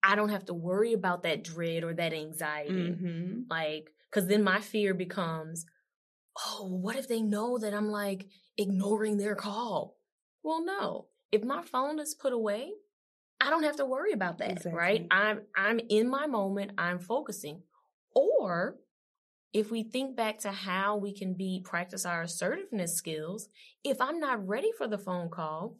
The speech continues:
Speaker 1: I can pick up and I can say, "Hey,
Speaker 2: Mm.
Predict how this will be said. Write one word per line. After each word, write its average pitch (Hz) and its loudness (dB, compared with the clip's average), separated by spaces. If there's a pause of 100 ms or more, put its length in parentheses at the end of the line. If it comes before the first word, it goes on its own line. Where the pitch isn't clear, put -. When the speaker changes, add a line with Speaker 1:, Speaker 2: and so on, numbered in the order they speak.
(420)
Speaker 1:
I 214 6
can 294 -6
pick 277 -8
up 370 -4
and 247 2
I 233 -2
can 233 -8
say, 226 -2
"Hey, 214 0
Speaker 2:
Mm. 233 -2